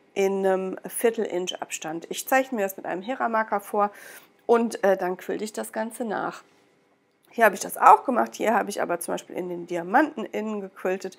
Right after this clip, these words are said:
und hier in der Mitte ziemlich dicht. Hier das Ganze weggelassen, hier auch. Ähm, man kann auch wunderbar mehrfach Echo-Linien hier zum Beispiel quilten. Hier habe ich nur jeweils eine Linie gequiltet. Also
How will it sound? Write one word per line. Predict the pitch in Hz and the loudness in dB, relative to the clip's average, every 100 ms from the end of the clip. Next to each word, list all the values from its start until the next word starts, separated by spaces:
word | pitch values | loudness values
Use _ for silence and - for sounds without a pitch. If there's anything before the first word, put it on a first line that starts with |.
| - - - | -18 -18 -12
und | 196 | -10
hier | - 214 202 | -8 -6 -4
in | |
der | 180 | -4
Mitte | 180 190 - | -6 -8 -10
ziemlich | - - - - | -10 -10 -12 -8
dicht. | 254 285 - - _ | -6 -6 -8 -18 _
Hier | _ - 247 | _ 2 4
das | 226 226 | 4 2
Ganze | 208 202 202 | -4 -4 -6
weggelassen, | 196 190 185 - | -10 -8 -8 -8
hier | 185 247 - 185 | -2 2 6 8
auch. | 208 220 - - - | 6 4 -16 -20 -4
Ähm, | 190 190 196 | 0 0 -2
man | 226 233 | -4 -4
kann | - 214 | 0 0
auch | 208 | 0
wunderbar | 202 247 262 214 196 196 196 - - - | 0 2 4 2 4 4 4 0 -14 -4
mehrfach | 214 226 247 - 196 - | 4 8 6 6 0 0
Echo-Linien | - 285 - 233 208 220 214 214 | 0 0 0 0 -2 -4 -2 -4
hier | 220 214 | -2 -6
zum | 214 202 190 | -4 -6 -4
Beispiel | 196 - 190 | -4 -4 -8
quilten. | - 196 185 196 - - - - | -4 -2 -2 -4 -8 -16 -18 -2
Hier | 233 202 | 4 4
habe | 196 | 2
ich | - | -4
nur | 196 | -2
jeweils | 185 185 202 202 | 0 0 0 4
eine | - 262 269 226 | 8 8 8 4
Linie | 220 214 202 | 0 -2 -2
gequiltet. | 190 190 - 185 190 185 | -4 -6 -6 -4 -4 -2
Also | 190 190 196 | 0 4 2